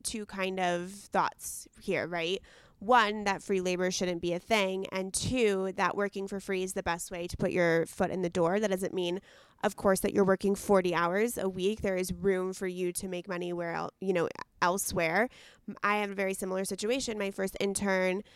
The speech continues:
she, I just hired her as one of my employees now because I didn't wanna lose her, and I saw her work ethic because she was willing to do all these things for free. So what is,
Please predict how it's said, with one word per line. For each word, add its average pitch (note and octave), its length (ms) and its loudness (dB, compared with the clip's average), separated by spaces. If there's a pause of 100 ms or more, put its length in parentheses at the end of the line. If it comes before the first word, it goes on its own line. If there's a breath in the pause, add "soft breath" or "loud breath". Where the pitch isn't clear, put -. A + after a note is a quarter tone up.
(180 soft breath)
she, G3 720 0 (200)
I G3 140 4
just G3 220 0
hired F3+ 340 0
her - 300 -6 (120)
as F#3 180 -2
one F#3+ 140 0
of F#3 60 0
my F3+ 60 0
employees F#3+ 680 -2
now E3+ 400 -2
because F3+ 580 -4 (240)
I F#3+ 160 2
didn't F#3 300 -4
wanna F#3 160 0
lose G#3 260 0
her, G3 220 2
and F#3 180 -2
I F3+ 80 -4
saw F3+ 220 -4
her F3+ 100 -2
work F#3 240 0
ethic F#3 260 -2
because G3 280 -6
she - 100 -10
was F#3+ 160 -8
willing F#3 240 -4
to F#3 80 -6
do F3+ 160 0
all F3 140 0
these F3+ 160 -2
things F#3 240 -2
for F#3 100 0
free. G3+ 360 4 (360 loud breath)
So A#3 180 0
what A3 400 2
is, A3 600 -2